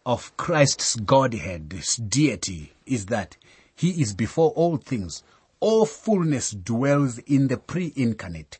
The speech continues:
Christ, and all fullness dwells in the incarnate Christ. For in him dwells all the fullness of the Godhead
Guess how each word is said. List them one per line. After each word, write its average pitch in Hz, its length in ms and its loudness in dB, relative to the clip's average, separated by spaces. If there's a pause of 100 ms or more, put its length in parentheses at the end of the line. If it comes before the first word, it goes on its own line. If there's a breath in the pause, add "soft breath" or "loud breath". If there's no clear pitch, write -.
Christ, - 520 -20 (400 soft breath)
and 110 120 -2
all 190 300 8
fullness 185 640 0
dwells 123 540 2
in 143 300 4
the 127 200 -6
incarnate 143 600 -4
Christ. - 460 -16 (340 soft breath)
For - 300 -2
in 139 200 6
him 185 420 4
dwells 139 480 0
all 202 440 4
the 151 140 -6
fullness 143 640 0
of 92 200 -6
the 104 100 -6
Godhead 90 640 -6